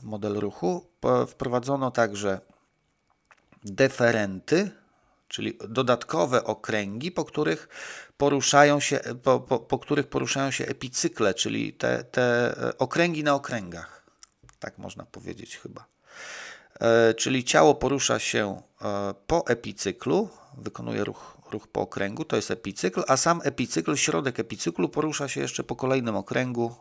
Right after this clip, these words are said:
który nazywamy deferentem. I to wystarczało, żeby opisać na przykład ruch Merkurego i Wenus.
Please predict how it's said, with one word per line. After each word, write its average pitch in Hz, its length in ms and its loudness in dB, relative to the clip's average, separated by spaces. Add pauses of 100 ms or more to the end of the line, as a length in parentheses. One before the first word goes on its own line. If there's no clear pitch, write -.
(180)
który 113 240 -6
nazywamy 101 420 -6
deferentem. 90 640 -6 (1800)
I 156 80 4
to 190 100 6
wystarczało, 160 600 6
żeby 127 200 2
opisać 123 460 0
na 113 80 -6
przykład - 340 -4
ruch 107 280 -8
Merkurego 104 560 -4
i 98 80 -6
Wenus. 80 480 -12